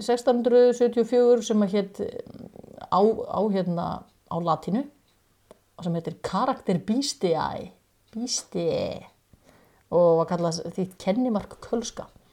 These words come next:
á íslensku og það var svolítið byggt á Nornahamrinum.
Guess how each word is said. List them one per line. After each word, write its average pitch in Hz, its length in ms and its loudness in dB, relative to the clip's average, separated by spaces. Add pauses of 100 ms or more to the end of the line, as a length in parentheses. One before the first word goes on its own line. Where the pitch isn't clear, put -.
(640)
á - 40 -6
íslensku 170 440 -2
og 170 240 -6
það 175 160 0
var 175 120 0
svolítið 175 400 -2 (340)
byggt - 340 -8
á 170 40 -2 (100)
Nornahamrinum. 185 720 -2